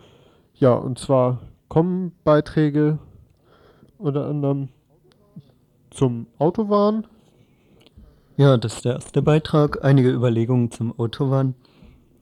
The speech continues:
Speaker 2: Vor allem die steigenden Ozonwerte haben in diesem Sommer wieder Unmut hervorgerufen. Die Zahl der Initiativen gegen den Autowahn wächst.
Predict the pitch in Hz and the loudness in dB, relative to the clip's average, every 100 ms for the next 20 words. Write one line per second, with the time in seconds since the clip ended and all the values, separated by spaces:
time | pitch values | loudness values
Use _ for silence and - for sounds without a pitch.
0 | _ _ _ - 135 131 131 123 123 120 | _ _ _ 0 2 4 4 4 2 0
1 | - 123 131 117 127 - 120 131 143 139 | 0 2 4 2 -2 -4 0 2 4 2
2 | 131 143 - _ - 123 123 127 123 123 | 0 -4 -6 _ 0 2 2 2 0 0
3 | - 127 - 117 135 123 127 123 127 - | 0 0 2 4 4 2 0 2 0 -4
4 | _ - 120 120 113 110 - 113 - 113 | _ -2 2 4 2 0 -2 -2 0 0
5 | 113 110 120 110 113 107 _ _ _ _ | 0 -4 -6 -4 -4 -4 _ _ _ _
6 | _ 131 - 127 127 139 139 127 - 120 | _ -6 -2 0 0 0 0 0 0 -2
7 | - 135 - 160 135 135 135 131 120 - | -2 -2 0 2 4 4 2 2 -2 -2
8 | 123 127 127 113 107 101 - - | 0 2 2 2 -2 -4 -12 -20